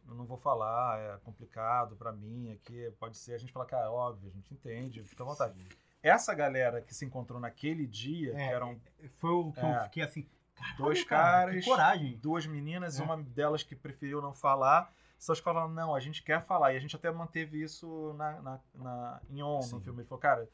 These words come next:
Speaker 1: a gente acha que é necessário a gente falar isso, a gente denunciar a situação, principalmente por eles serem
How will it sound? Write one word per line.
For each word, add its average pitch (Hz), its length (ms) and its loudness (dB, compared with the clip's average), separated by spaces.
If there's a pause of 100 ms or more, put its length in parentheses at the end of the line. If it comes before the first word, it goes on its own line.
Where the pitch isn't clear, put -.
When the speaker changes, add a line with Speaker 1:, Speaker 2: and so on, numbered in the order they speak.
(380)
Speaker 1:
a 113 80 -12
gente 139 280 -8
acha 139 220 4
que - 100 -8
é - 40 -4
necessário 143 600 2
a 143 40 -6
gente 131 160 -12
falar 127 320 2
isso, 135 280 -10
a 123 40 -12
gente 127 200 -14
denunciar 127 580 2
a 135 40 4
situação, 127 680 -8
principalmente 170 320 -12
por 151 120 -8
eles 131 200 -12
serem 131 340 -8